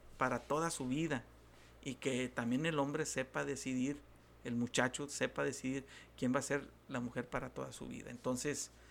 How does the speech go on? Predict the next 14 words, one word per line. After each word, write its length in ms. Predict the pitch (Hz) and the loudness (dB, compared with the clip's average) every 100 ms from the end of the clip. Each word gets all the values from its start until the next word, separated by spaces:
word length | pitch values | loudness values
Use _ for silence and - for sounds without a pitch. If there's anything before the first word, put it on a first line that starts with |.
| - - - | -20 -20 -6
este, 580 | 131 120 - - 123 120 | -2 0 0 0 0 2
la, 220 | 139 139 | 4 4
la 120 | 147 139 | 4 2
juventud 380 | 156 151 127 | 0 0 2
es 120 | 190 220 | 2 2
una 140 | 202 | -2
etapa 360 | 185 180 - 165 | 0 0 2 0
muy 300 | 139 165 180 | 2 2 2
bonita 680 | 160 139 135 147 139 - - - - - - | 2 0 2 2 2 -2 -12 -18 -20 -20 -6
para 220 | 131 123 | -2 0
la 100 | 117 | 0
antesala 420 | 117 - - 117 135 | -2 -4 -2 2 2
del 80 | 131 | 2
matrimonio 560 | 127 127 160 196 202 | 0 0 2 2 0